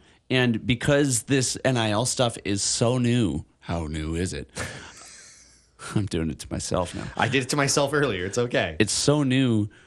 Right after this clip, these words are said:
Speaker 1: that I think everyone is, the, everyone that's hip to this conversation, at least, is curious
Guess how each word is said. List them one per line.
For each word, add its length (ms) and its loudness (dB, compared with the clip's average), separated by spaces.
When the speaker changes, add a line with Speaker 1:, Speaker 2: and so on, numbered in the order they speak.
Speaker 1:
that 680 0
I 120 2
think 280 0
everyone 380 2
is, 640 0
the, 260 0
everyone 300 4
that's 160 2
hip 320 -4
to 100 -2
this 180 0
conversation, 720 0
at 120 0
least, 420 0
is 160 2
curious 680 0